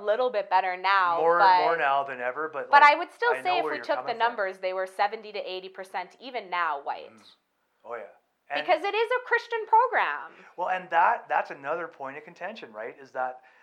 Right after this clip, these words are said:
Speaker 2: it, it talks about not being Christian focused, but if you read the literature, they're both Christians, right? So
Speaker 1: Absolutely.
Speaker 2: there was nothing else they could provide. They provided a little, like, excerpt or something on, um, on an indigenous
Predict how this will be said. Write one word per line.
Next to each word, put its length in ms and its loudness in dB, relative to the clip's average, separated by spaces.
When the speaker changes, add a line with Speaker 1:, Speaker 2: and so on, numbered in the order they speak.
Speaker 2:
it, 120 -16
it 200 -20
talks 340 -4
about 260 -10
not 280 -2
being 260 -20
Christian 440 -20
focused, 460 -20
but 120 -12
if 200 -14
you 80 -18
read 300 -14
the 40 -16
literature, 680 -10
they're 280 -8
both 240 -6
Christians, 640 -16
right? 220 -14
So 140 -10
Speaker 1:
Absolutely. 680 -2
Speaker 2:
there 160 -8
was 160 -16
nothing 320 -6
else 240 -4
they 120 -14
could 140 -18
provide. 460 -4
They 80 -16
provided 420 -6
a 80 -4
little, 400 -14
like, 340 -10
excerpt 520 -10
or 80 -14
something 500 -10
on, 280 -8
um, 260 -10
on 160 -6
an 100 -14
indigenous 600 -14